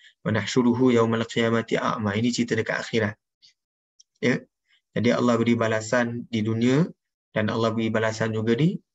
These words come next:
akhirat. Itu dalam surah Taha. Bandingkan, ha, saya teruskan sikit lagi. Ha, dalam surah yang sama juga, dalam surah Taha,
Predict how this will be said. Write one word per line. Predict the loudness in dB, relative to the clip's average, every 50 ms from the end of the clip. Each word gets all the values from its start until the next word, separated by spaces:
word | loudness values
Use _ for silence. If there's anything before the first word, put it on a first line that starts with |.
| -12
akhirat. | -10 -6 -4 -2 -2 -2 -2 -6
Itu | -12 -6 -4 -2 -2
dalam | -2 -2 -4
surah | -4 -4 -4 -4 -4
Taha. | -4 -4 -4 -4 -6 -8 _ _ _ -20 -20 -20 -20 -20 _ _ -4 -2
Bandingkan, | 0 2 4 4 4 4 4 4 2 2 2 2 0 0 0 0 0 0 -2 -6 _ _ _ _ _ _ _ _ _ -10
ha, | -6 -6 -4 -4 -4
saya | -4 -6 -6
teruskan | -2 -2 -4 -2 -2 -4 -6 -6
sikit | -8 -8 -4 -2 0
lagi. | 2 2 0 0 -4 -14 -14 -14 -14 _ _ -20 -20 -20 -20 -20 _ _ -6 -2
Ha, | 0 2 2 2 2 2 2 2
dalam | 4 4 4 4 4 2 0 0 -2 -2 -4 -8 -8
surah | 0 2 4 4 6
yang | 4 4 2
sama | 2 0 0 2 2 2
juga, | 2 2 2 4 4 6 6 6 4 4 2 0
dalam | 0 -2 -2 -2 -4 -6
surah | -2 0 2 2 2 0
Taha, | 0 0 -2 -2 0 -2 0 0 0 0 -2